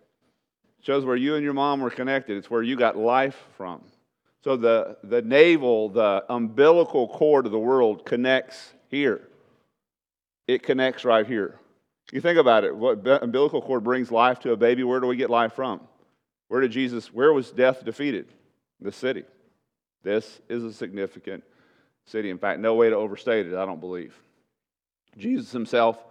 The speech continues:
defeated death there, rose again. He is the life himself and will rule in that city.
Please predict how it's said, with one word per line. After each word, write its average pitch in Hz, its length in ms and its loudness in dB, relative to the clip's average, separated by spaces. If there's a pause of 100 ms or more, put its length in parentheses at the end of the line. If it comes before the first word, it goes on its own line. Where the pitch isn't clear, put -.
(280)
defeated 113 400 -6
death 113 260 2
there, 120 160 0
rose 117 320 2
again. 110 480 -8 (500)
He 123 180 -4
is 120 120 0
the 113 80 -4
life 117 260 2
himself 120 420 -2
and 104 140 -10
will 104 160 -4
rule 117 280 -2
in 101 100 -6
that 95 160 -10
city. 76 340 -12